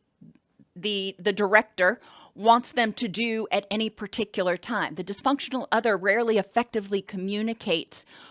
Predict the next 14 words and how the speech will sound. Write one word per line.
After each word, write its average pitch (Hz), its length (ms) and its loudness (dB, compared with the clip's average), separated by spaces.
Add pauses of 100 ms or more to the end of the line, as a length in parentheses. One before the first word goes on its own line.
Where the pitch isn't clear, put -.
(120)
what 196 320 0
their 220 240 4
thoughts, 214 460 0
wants, 185 260 -4
and 185 160 -4
needs 196 260 -6
are. 160 160 0
So 180 140 -10
people 220 340 -6
are 180 60 0
trying 214 340 0
to 196 80 -6
mind 196 440 4
read, 185 380 -2